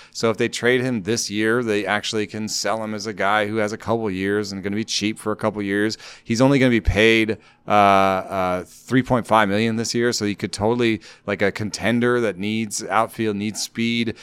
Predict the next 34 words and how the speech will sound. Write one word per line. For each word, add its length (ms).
and, 540
uh, 240
is 140
close 260
to 80
luxury 320
tax 320
could 140
totally 320
add 320
him. 180
So, 240
uh, 360
I 140
see 240
him 140
as 120
being 200
motivated, 600
and 260
that's 280
also 260
from 140
conversations, 640
just 280
he's 200
motivated 480
to 60
<laughs> 20
get 180
out 160
of 140
there. 280
So, 540